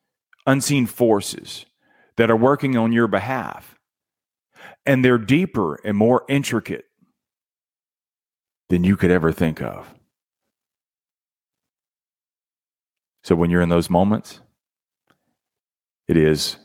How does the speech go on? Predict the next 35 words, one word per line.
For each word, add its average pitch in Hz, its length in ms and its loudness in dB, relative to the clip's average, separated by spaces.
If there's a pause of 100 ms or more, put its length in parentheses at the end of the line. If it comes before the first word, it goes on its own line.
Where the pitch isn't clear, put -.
(240)
what 73 160 0
it 69 80 -2
is. 57 420 -4 (1160)
It's - 120 -16
just - 260 -2
a 67 40 -4
moment. 60 440 -6 (1200)
Make 85 220 0
the 85 140 4
adjustments 78 760 -2 (920)
and - 100 -14
keep 67 220 -2
rocking. - 640 -8 (920)
Remember, 101 320 2
the 92 80 4
greatest 101 320 2
sale 101 260 4
that 95 160 -2
you 98 100 2
will 87 160 2
ever 95 180 2
make 76 380 -6 (140)
is 80 120 -10
the 78 100 -10
sale 73 280 -2
you 78 320 -4 (320)
on 73 200 -6
you, 62 260 -10 (160)
because 80 300 -2
you're 80 80 0
more 73 200 0
than 64 140 -4
enough. 57 340 -12 (220)
Stay 98 220 0
amazing. 92 480 0